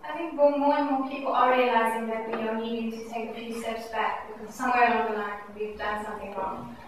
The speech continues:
And a lot of people have, kn-, know that we have to go back to basics, um, per se. But even, even if we do go to the, um, if there is techno-based or development or growth rather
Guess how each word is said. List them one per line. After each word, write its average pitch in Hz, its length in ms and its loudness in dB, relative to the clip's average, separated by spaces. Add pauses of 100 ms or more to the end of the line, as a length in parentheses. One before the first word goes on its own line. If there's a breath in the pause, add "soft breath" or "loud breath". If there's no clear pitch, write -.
(120)
And 226 160 -4
a 226 40 -2
lot 240 260 6
of 247 80 -2
people 226 540 -4
have, 233 360 2 (680)
kn-, 233 480 -4
know 240 160 -2
that 214 420 6
we 220 80 0
have 214 200 -2
to 220 140 -10
go 220 120 -2
back 202 320 -2
to - 60 -10
basics, - 580 -6 (840 loud breath)
um, 226 260 0
per 240 120 -4
se. 233 420 2
But - 120 0
even, 285 200 0
even 285 240 0
if 285 100 0
we - 80 -2
do 254 240 0
go 233 160 4
to 220 80 2
the, 226 440 2 (800 loud breath)
um, 233 180 -6 (560)
if - 160 0
there - 380 8
is - 60 -2
techno-based 240 920 0
or 208 460 -2
development 226 540 0
or 208 240 -2
growth 233 360 2
rather 214 300 0